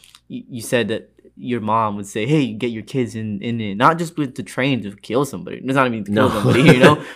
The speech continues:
Speaker 1: but more so, like, the discipline, the life lessons,
Speaker 2: Mm-hmm.
Speaker 1: and of course the friendship that's involved. So with that being said, I mean, um, like, I, I,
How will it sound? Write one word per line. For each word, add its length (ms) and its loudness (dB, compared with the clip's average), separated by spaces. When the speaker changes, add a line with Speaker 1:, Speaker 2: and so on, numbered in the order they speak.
Speaker 1:
but 200 6
more 280 2
so, 220 4
like, 180 0
the 60 -6
discipline, 760 -4
the 80 -6
life 320 -4
lessons, 720 -6
Speaker 2:
Mm-hmm. 120 -14
Speaker 1:
and 60 -6
of 120 -10
course 220 -2
the 80 -10
friendship 360 -8
that's 160 -8
involved. 560 -4
So 260 0
with 420 -4
that 200 -2
being 220 -6
said, 400 0
I 80 -8
mean, 260 -2
um, 300 -4
like, 320 -10
I, 260 -6
I, 160 -4